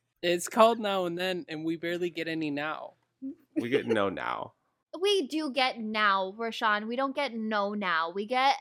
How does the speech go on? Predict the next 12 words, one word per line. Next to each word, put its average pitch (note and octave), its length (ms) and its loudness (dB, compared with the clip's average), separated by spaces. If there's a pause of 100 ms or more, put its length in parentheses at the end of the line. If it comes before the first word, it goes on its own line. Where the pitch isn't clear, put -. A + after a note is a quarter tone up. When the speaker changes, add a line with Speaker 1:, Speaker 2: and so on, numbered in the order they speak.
Speaker 3:
a C4 100 0
good B3 380 -4
fifteen A#3+ 540 -6
to A3 80 -6
twenty G3 300 -8
minutes E3 360 -14
of E3 120 -14
now. A#2+ 420 -12 (200)
Speaker 1:
I E3 160 4
spent F#3+ 460 -4
the F#3 80 -4
first - 720 -6